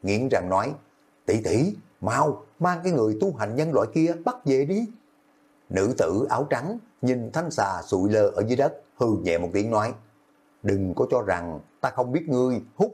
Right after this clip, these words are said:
trộm dương khí nhân loại tu hành. Ta lần này đi ra chính là bắt ngươi trở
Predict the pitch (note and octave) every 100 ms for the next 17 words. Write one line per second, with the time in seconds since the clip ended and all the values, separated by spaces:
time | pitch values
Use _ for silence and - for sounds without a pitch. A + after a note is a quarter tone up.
0 | - D#2+ F#2 A#2 A#2 F2 C3+ G#3+ F#3+ B2
1 | F2+ D#2+ E2+ A2+ E2 D#2 C2+ _ _ _
2 | - F3 D#3 G#2 F#2+ G2 F#2 F#2+ A#2 A2
3 | G#2 G2 - _ - E3+ A#3+ A2+ - A#2
4 | G#2+ F#2+